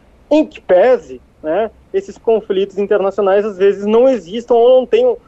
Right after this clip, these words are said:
a proporção como se imagina que tenha, como nesse caso da Ucrânia.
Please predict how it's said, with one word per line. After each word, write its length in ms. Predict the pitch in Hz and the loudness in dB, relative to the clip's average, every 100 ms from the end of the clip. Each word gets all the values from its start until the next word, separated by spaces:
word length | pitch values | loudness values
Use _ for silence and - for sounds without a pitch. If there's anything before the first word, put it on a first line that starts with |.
| _ - | _ -6
a 120 | 175 | -4
proporção 800 | 190 185 185 165 - 208 254 - _ - | -2 -2 -2 -4 -2 0 2 -2 _ -6
como 160 | 196 190 | -4 -4
se 120 | 196 | -4
imagina 340 | 185 160 180 | -4 -2 -6
que 120 | 185 | -6
tenha, 260 | 214 196 208 | -4 -2 0
como 240 | 208 208 | -2 -2
nesse 300 | 208 180 - | -2 -4 -6
caso 280 | - 175 170 | -2 0 0
da 120 | 170 | 0
Ucrânia. 580 | 202 226 175 180 175 123 | 0 0 0 2 2 -2